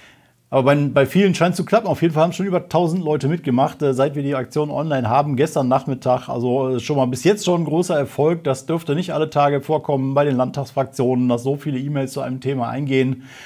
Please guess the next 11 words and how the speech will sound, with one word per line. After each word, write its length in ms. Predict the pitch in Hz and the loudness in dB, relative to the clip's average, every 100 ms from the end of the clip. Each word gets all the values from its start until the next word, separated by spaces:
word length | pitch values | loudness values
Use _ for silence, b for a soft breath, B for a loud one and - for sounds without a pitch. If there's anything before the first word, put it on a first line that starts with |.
| B | B
Und 140 | 139 143 | 2 4
jetzt 200 | 208 - | 4 4
kommt 200 | 208 190 | 4 6
überhaupt 280 | 185 220 | 6 6
erst 200 | 208 170 | 2 0
die, 220 | 196 170 175 | 0 -2 -2
die 180 | 175 | 2
H-V-News, 600 | 151 147 214 214 147 127 | 2 4 2 4 2 0
ja. 220 | 135 147 165 | 2 4 4
Und, 360 | 147 139 139 | 2 -2 0
ähm, 360 | 139 131 131 | 2 2 2